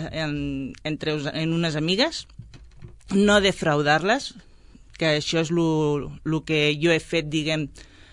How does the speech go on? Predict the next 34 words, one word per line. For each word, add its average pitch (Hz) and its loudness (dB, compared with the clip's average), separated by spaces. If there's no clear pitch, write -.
amb, 156 2
amb 151 2
aquesta 160 -2
història, 175 0
de 160 -2
no 175 -2
explicar 165 -2
la 147 0
veritat, 143 -2
d'estar 160 4
sempre 175 0
donant 160 -2
voltes, 160 0
voltes, 160 -2
voltes, 165 -2
i 190 2
al 175 -2
final 156 -2
es 165 -4
fa 175 -2
una 160 -4
pilota 156 -4
mo-, 156 -2
molt 156 -2
gran, 165 -2
hasta 156 -2
que 156 -2
sense 165 -4
voler, 160 -4
eh, 160 0
s'averigua 175 0
i 160 -4
no 160 -2
com 160 -4